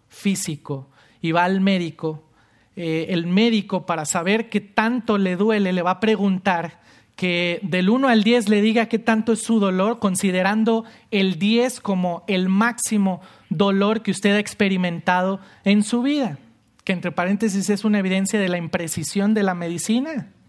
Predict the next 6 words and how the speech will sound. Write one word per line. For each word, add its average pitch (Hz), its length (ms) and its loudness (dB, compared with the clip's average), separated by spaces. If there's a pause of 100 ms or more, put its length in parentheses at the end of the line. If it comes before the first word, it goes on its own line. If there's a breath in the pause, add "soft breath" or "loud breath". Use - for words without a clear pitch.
(260 soft breath)
en 180 140 0
el 175 160 -2
dolor. 156 360 -4 (1160 soft breath)
Pero 208 200 4
aquí 294 560 -2
resalta 233 880 0